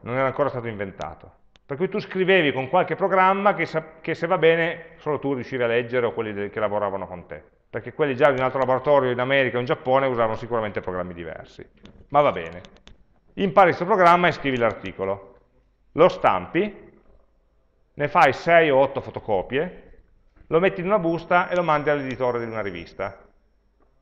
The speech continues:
dicendo: "Vorrei pubblicare questo articolo". L'editore della rivista si prende una copia, se la tiene per lui e le altre cinque o sei le manda ad altri cinque o sei professori esperti nel tuo campo, nel mondo. Ok?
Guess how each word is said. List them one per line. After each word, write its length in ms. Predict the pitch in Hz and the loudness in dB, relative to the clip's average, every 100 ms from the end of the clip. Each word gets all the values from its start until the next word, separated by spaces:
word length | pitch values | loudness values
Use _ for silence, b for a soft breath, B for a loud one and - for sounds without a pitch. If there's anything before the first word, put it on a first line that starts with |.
| _ _ _ _ _ | _ _ _ _ _
dicendo: 420 | - 143 127 135 | -12 -4 -2 0
"Vorrei 560 | 160 139 123 117 123 - - - _ _ | 0 4 4 4 2 -4 -16 -20 _ _
pubblicare 440 | - 127 127 113 95 | -12 -6 0 0 0
questo 180 | 95 | -6
articolo". 540 | 101 - 87 - 85 90 | -12 -12 -20 -14 -12 -8
L'editore 320 | 127 147 196 | -6 -2 -2
della 140 | 156 165 | 0 0
rivista 400 | 175 180 185 127 | 2 0 0 -8
si 160 | 123 | -6
prende 220 | - 156 | -4 -2
una 120 | 143 135 | 0 4
copia, 380 | 185 180 135 | 6 6 4
se 100 | - | 0
la 60 | 127 | 0
tiene 240 | 151 147 | 0 -2
per 160 | 135 185 | 0 0
lui 360 | 185 185 214 202 | 2 4 2 0
e 120 | 135 | 2
le 80 | 151 | 4
altre 280 | 180 185 | 4 2
cinque 260 | 139 143 202 | -8 -4 -6
o 20 | |
sei 240 | - 131 147 | 0 2 2
le 80 | |
manda 300 | 151 123 135 | 0 0 0
ad 80 | 135 | 2
altri 240 | 110 110 123 | 2 0 -4
cinque 240 | 135 127 | -10 -8
o 20 | |
sei 180 | 131 107 | -4 -4
professori 460 | 104 117 123 101 104 | -6 -10 -8 -6 -6
esperti 580 | 113 95 90 87 110 120 - - - - - - | -6 -4 -2 -4 -8 -10 -14 -20 -20 -20 -20 -10
nel 180 | 101 | -10
tuo 140 | - 139 | -4 -2
campo, 420 | 98 85 87 101 | 0 -2 -4 -6
nel 160 | 101 101 | -4 -6
mondo. 640 | 92 87 90 98 - _ _ _ _ _ _ _ _ _ _ _ _ _ _ _ _ _ _ _ _ | -4 -6 -6 -8 -10 _ _ _ _ _ _ _ _ _ _ _ _ _ _ _ _ _ _ _ _
Ok? 440 | - 143 156 - | 0 0 0 -10